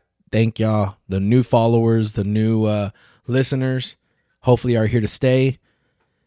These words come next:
You know, I wanna, I wanna thank all my guests that have been on. You know, all of 'em. Every, every content has just got better and better and better. And I do have, I do plan on having everybody that I've had on already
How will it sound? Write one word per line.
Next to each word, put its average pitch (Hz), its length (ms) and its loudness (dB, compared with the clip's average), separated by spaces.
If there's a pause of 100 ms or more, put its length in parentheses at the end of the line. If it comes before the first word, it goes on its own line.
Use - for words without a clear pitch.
You 117 80 -6
know, 107 160 -2
I 104 100 -4
wanna, 110 300 -4
I 104 40 -6
wanna 107 180 -2
thank 107 240 -6
all 101 120 -4
my 90 160 -8
guests 120 320 0
that 117 100 0
have 117 120 0
been 113 160 2
on. 120 440 0 (360)
You 113 140 -4
know, 101 320 -6 (140)
all 117 200 4
of 123 140 4
'em. 120 220 0 (420)
Every, 113 440 4
every 117 200 -4
content 117 400 -2
has 107 80 0
just 104 140 -2
got - 200 -4
better 110 280 2
and 101 100 0
better 107 240 2
and 101 100 -2
better. 120 280 2
And 107 280 -2
I 95 60 -4
do 117 320 2
have, 117 460 -2
I 120 80 -6
do 143 180 4
plan 131 280 -4
on 110 220 -4 (840)
having 135 580 -4
everybody 113 440 -2
that 104 120 -4
I've 101 160 -4
had 110 160 -4
on 104 200 -2
already 98 580 -4